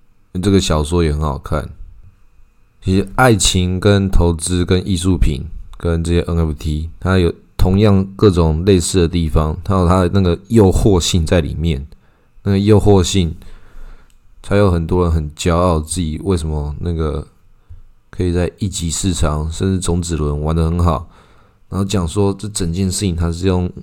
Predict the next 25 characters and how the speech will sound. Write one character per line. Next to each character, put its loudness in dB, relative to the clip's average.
这 -6
个 0
性 0
诱 4
惑 4
力 -2
来 -2
作 2
为 0
整 -8
个 0
投 0
资 0
逻 4
辑 -4
的 0
思 -2
维。 2
我 -6
就 -2
想， 0
我 2
的 -2
天 4
哪， 6